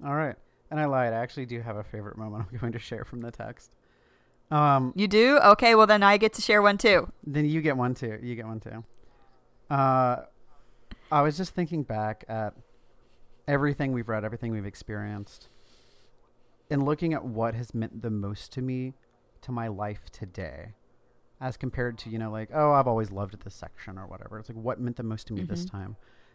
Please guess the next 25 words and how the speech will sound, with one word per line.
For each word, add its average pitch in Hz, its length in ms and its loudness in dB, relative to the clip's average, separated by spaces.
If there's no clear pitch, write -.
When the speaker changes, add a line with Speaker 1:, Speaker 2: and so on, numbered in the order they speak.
Speaker 1:
And 127 440 -2
it's 135 480 -10
when 131 760 -2
Aragorn 139 560 -2
and 120 140 -4
Gandalf 107 460 -6
climb 117 680 -4
the 123 60 -8
mountain 107 680 -8
and 110 220 -8
find 104 480 -10
the 107 80 -14
white, 98 240 -10
the 127 120 -10
sapling 110 360 -4
of 107 60 -6
the 104 60 -6
white 95 180 -2
Speaker 2:
Mm-hmm. 87 100 -6
Speaker 1:
tree. 95 260 -10
And 123 380 -2
<laughs> - 200 -20
Aragorn 123 520 -6
basically 107 500 -12
says, 107 400 -12